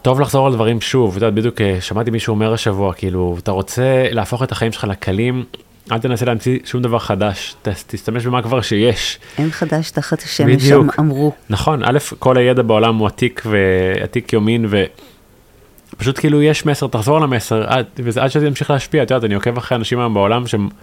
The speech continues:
Speaker 1: חוזרים על אותו מסר, ואני עוקב אחריהם יום יום, ואני שומע את אותו מסר יום יום, וזה,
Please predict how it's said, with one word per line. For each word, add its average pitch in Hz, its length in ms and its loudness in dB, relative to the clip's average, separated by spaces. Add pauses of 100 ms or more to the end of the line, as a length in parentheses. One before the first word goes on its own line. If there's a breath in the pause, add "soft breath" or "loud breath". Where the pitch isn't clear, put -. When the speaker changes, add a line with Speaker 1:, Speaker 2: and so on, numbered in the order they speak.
Speaker 1:
חוזרים 131 280 -2
על 127 60 2
אותו 127 200 0
מסר, 127 300 0
ואני 104 100 0
עוקב 123 180 0
אחריהם 110 240 0
יום 117 200 2
יום, 120 140 2
ואני 110 120 0
שומע 117 160 0
את 117 100 -4
אותו 127 140 -2
מסר 120 300 2
יום 113 160 4
יום, 110 200 4
וזה, 101 240 4